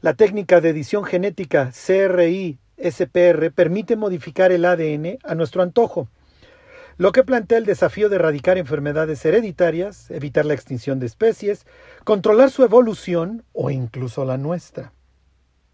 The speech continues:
La biomedicina ofrece la posibilidad de crear embriones animales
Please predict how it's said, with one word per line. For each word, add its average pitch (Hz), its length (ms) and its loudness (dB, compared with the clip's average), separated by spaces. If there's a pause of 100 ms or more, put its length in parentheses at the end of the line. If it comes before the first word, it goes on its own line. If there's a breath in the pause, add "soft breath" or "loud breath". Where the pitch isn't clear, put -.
(500 loud breath)
La 208 120 6
biomedicina 233 680 0
ofrece 233 600 -2 (100)
la 175 100 0
posibilidad 208 540 -2
de 202 140 0
crear 196 220 0
embriones 190 460 -4
animales 165 680 -4